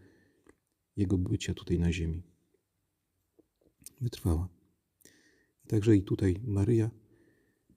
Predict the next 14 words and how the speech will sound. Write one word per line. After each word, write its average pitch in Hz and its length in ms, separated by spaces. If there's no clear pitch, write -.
przytula 151 340
nas 107 180
do 98 60
swojego 104 300
serca, - 300
zaprasza 104 480
nas: 87 200
„Chodź - 540
ze 98 200
mną 85 240
przez - 220
te 92 100
trudne 104 320
czasy. - 360